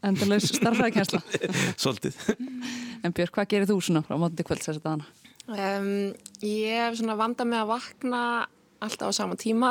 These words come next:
Speaker 3: þannig að ég byrja allavega daginn svona eins. Og ég er rosa mikið bara að hlusta á podcast og, hérna, elda og svona gera nýja hluti í eldhúsinu og, hérna, og svo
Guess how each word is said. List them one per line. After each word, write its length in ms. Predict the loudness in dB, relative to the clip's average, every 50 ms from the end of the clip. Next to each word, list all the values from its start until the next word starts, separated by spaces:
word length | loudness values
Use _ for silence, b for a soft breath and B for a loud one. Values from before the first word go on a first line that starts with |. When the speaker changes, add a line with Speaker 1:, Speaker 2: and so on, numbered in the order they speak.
| 4 2 0
Speaker 3:
þannig 180 | 2 2 2
að 80 | 2 2
ég 80 | 2
byrja 320 | 2 2 2 4 4 2 2
allavega 320 | 2 0 0 0 0 0
daginn 320 | 0 0 2 2 0 0 -2
svona 240 | 0 0 0 0
eins. 320 | 0 -2 -2 -4 -4 -4 -6 -6 -8 -10 -14 B B B B B B B B B B B B B B B -8 -4
Og 640 | -2 0 2 2 2 4 4 4 2 2 0 -2 -6 -10 -20 _ -4
ég 400 | 0 2 2 4 4 2 2 2
er 80 | 2 0
rosa 240 | 0 -2 0 0 0
mikið 220 | 2 2 0 0
bara 80 | 0 -2
að 80 | 0 0
hlusta 400 | 0 0 -2 -2 0 0 2 4
á 160 | 4 4 4 4 2 0 -2 -4 _ _ _ -20 _ _ -20 -10
podcast 1160 | -6 -6 -6 -6 _ _ -20 -16 -6 -2 -2 0 0 0 -2 -2 -4 -6 _ -10 -10 -8 -8 -8 -12 -14 -20 -20 -4 -4
og, 400 | -2 0 2 2 2 2 2 0
hérna, 400 | 0 0 0 0 0 0 2 2 0 -2 -4 -8 _ _ _ B B B B B B B B B B B _ _ _ _ -4 -2
elda 680 | 0 0 0 -2 -4 -4 -8 -12 -20 -18 _ 0 0 0 B B B B B B
og 200 | -14 -8 -4 0
svona 140 | 2 2 2
gera 240 | 4 4 4 4 6
nýja 220 | 4 4 4 4 2
hluti 240 | 2 0 2 2 2
í 60 | 2
eldhúsinu 560 | 2 0 -4 -4 -4 -2 -2 0 0 0 0 0 -2 -8 -8 -4
og, 360 | -2 0 2 2 0 0 -2 -6 -12 -16 -20 _ -6
hérna, 560 | -2 -2 0 0 0 0 0 0 0 0 0
og 140 | 0 -2 0
svo 160 | 2 2 2